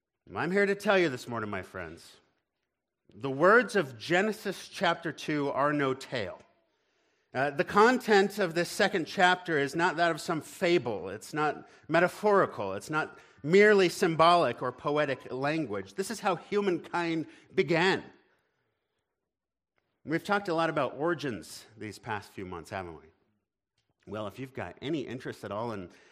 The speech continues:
exploring your lineage and you're curious about the thickest branches of your family tree, let me save you the thirty-nine ninety-nine, uh, ancestry dot com enrollment fee and direct your attention to Genesis chapter two.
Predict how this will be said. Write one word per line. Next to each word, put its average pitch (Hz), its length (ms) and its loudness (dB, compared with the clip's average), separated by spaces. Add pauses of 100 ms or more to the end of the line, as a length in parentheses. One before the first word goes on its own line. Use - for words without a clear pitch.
(220)
exploring 147 640 0
your 120 120 -2
lineage 123 640 -2
and 110 140 -6
you're 107 120 -6
curious 170 420 -2
about 131 220 -4
the 107 60 -6
thickest 156 560 -6
branches 127 540 -4
of 104 100 -10
your 104 120 -10
family 135 420 -4
tree, 143 400 -4 (300)
let 202 180 2
me 233 140 0
save 196 380 0
you 160 140 -4
the 117 120 -6
thirty-nine 151 600 -2
ninety-nine, 131 680 -4 (340)
uh, - 40 -12
ancestry 147 920 0
dot 131 260 0
com 147 340 -2
enrollment 131 640 0
fee 104 420 -8 (1400)
and 113 180 -8
direct 139 340 -2
your 180 120 0
attention 127 640 -6
to 131 160 -12
Genesis 147 640 -8
chapter 127 420 -6
two. 196 420 -4